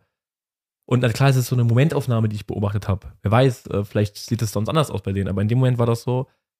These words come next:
der Anderson hat einfach, es war wie so, „Ich bin hier der Chef, ich zahle dich dafür, dass du hier mitgeflogen bist und dass du mich trainierst und ich sag, was ich machen will. Ich weiß, was ich brauche.“ Gut, der ist auch vielleicht nochmal fünfzehn Jahre älter als ein Stefanos Tsitsipas und weiß, was er braucht, aber trotzdem stelle ich mir irgendwie vor, dass ein Trainer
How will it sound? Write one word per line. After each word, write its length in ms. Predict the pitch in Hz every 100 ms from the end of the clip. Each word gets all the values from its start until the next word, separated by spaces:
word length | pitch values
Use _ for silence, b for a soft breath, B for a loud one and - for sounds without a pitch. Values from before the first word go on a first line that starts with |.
| _ _ -
der 100 | -
Anderson 340 | 143 156 131
hat 200 | 127 -
einfach, 420 | 120 127 127 - _ _ _
es 160 | 113
war 80 | 127
wie 80 | 139
so, 160 | 131 -
„Ich 100 | -
bin 120 | 139
hier 80 | 120
der 80 |
Chef, 240 | - 165 - _ _
ich 160 | 135 -
zahle 180 | 143 170
dich 120 | -
dafür, 220 | 170 156
dass 120 | 147
du 40 | 123
hier 120 | 131
mitgeflogen 480 | - 175 175 175 190
bist 260 | 220 _ _
und 180 | - 117
dass 80 |
du 100 | -
mich 120 | 120 -
trainierst 320 | 117 127 120
und 80 | -
ich 140 | -
sag, 240 | - 120 120
was 100 | 110
ich 140 | 107
machen 240 | 117 113
will. 100 | 90 85
Ich 140 | 120
weiß, 200 | 123 123
was 100 | 107
ich 80 | 104
brauche.“ 420 | 107 143 185 214 - _ _ _ -
Gut, 120 | 117
der 60 |
ist 100 | 98
auch 120 | 92 107
vielleicht 240 | 117 117
nochmal 340 | 113 110 107 - _ -
fünfzehn 260 | 131 117
Jahre 200 | 110 104
älter 200 | 120 120
als 220 | 92 -
ein 260 | 104 98 101 - _ _
Stefanos 420 | - 104 139 139 -
Tsitsipas 420 | 104 104 107 98
und 100 | 98
weiß, 220 | 143 -
was 100 | 101
er 60 | 92
braucht, 360 | 92 113 135
aber 180 | 110 110
trotzdem 360 | - 143 143 127
stelle 240 | 127 131
ich 140 | 127
mir 180 | 135 127
irgendwie 240 | 117 127 113
vor, 220 | 120 117
dass 100 | 113
ein 100 | 110
Trainer 500 | - 127 123 139